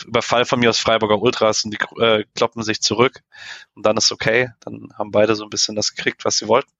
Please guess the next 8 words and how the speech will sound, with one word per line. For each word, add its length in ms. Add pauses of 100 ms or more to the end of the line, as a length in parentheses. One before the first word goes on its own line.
(520)
Ähm, 680 (960)
aber 340
ja, 140 (260)
ist 160
egal, 280
ist 140
schlechter 300
Stil. 300